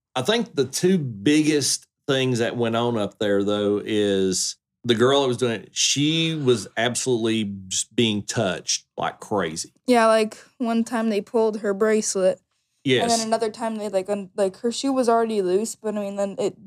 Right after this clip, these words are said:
Speaker 2: came untied.
Speaker 1: Yeah, I don't know if it was loose or not, but something untied her shoe. And I must have just missed it 'cause I had happened to kind of lower my camera down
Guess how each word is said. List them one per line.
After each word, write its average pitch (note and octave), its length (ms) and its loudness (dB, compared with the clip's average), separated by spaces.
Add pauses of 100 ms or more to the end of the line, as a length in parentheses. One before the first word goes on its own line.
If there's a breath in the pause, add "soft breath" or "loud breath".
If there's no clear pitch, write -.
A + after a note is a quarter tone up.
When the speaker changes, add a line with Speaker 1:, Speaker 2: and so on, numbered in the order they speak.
(120)
Speaker 2:
came G#3 220 -2
untied. F3+ 640 0 (360)
Speaker 1:
Yeah, A#2+ 120 2
I D3+ 40 4
don't G#3 120 2
know F3+ 120 4
if - 80 -2
it D3+ 100 0
was B2 200 2
loose B2 300 2
or A#2+ 40 -2
not, G#2+ 160 -2
but G#2 120 -2
something E3 400 0
untied B2 420 0
her G2 100 -8
shoe. - 420 -8 (180)
And A2+ 520 2 (160)
I B2 140 2
must C#3+ 320 2
have G#2+ 180 -6
just B2+ 560 -2
missed A#2+ 480 0
it G2 100 -6
'cause A#2 120 -2
I A#2+ 100 2
had B2 120 0
happened B2+ 320 -2
to A2+ 60 -4
kind A#2+ 320 -2
of A#2 120 -14 (280)
lower B2+ 320 4
my A2+ 140 0
camera A#2 500 -2
down G2+ 460 -4